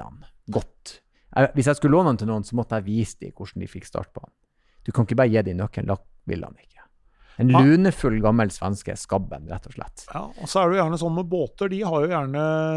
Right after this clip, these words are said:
Speaker 2: jente-kvinne-navn, ikke sant?
Speaker 1: Ja.
Speaker 2: Biler kan ha begge deler.
Speaker 1: Faktisk. Eh, mitt andre, min andre bil med navn var han J D, men han hadde J D i regnummeret,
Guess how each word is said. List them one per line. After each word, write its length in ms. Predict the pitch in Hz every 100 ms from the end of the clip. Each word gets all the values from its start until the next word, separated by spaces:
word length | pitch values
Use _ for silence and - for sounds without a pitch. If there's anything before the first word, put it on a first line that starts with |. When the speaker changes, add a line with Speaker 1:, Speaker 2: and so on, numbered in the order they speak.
| 160 156 151 151 151
Speaker 2:
jente-kvinne-navn, 1400 | 156 127 107 - 147 - 156 120 107 117 120 156 180 175
ikke 180 | 160 165
sant? 280 | 196 240 -
Speaker 1:
Ja. 140 | 101
Speaker 2:
Biler 460 | 165 185 147 208 240
kan 320 | - 156 175 208
ha 220 | - 139 165
begge 280 | 165 131 143
deler. 400 | 143 113 127 120 - _ -
Speaker 1:
Faktisk. 580 | - 175 - 113 - - - -
Eh, 680 | 104 104 101 98 98 95 95
mitt 280 | 104 139 -
andre, 460 | 143 147 135 104 -
min 420 | 107 110 139 156
andre 240 | 165 156 117
bil 140 | 117
med 120 | 104
navn 360 | 101 95 90 95 _ -
var 120 | 98
han 140 | 98
J 180 | 98 101
D, 260 | 95 98 87 _ _ _ _
men 100 | 110
han 100 | 110
hadde 200 | 110 107
J 200 | 95 110 98 85
D 100 | 98 95 -
i 180 | 95 90
regnummeret, 560 | 98 107 98 - -